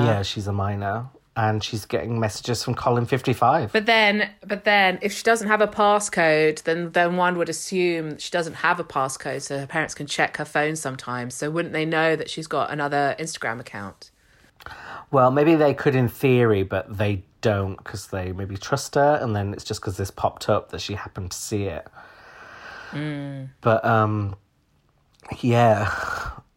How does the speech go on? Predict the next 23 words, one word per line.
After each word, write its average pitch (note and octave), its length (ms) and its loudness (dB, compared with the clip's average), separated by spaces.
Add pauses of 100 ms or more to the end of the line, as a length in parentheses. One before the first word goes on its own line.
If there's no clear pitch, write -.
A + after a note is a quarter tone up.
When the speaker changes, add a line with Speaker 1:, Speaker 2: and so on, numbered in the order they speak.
(500)
Speaker 1:
That C#3+ 220 4
was C#3 160 0
my, C#3 160 4
ended B2+ 280 2
up C3 120 0
in A#2+ 80 0
my A2 120 2
quote - 240 2
of - 80 -6
the A2 80 4
episode. F#2 400 -4 (160)
"Who G3+ 160 6
is A3 120 2
Colin B2 280 4
fifty-five? A2 560 2
And B2+ 100 0
is C#3 100 -4
fifty-five - 560 4
his - 100 4
Speaker 2:
Yeah. - 140 6
Speaker 1:
age?" E3 360 4 (400)
Speaker 2:
<laughs> - 0 - (400)
His - 200 -6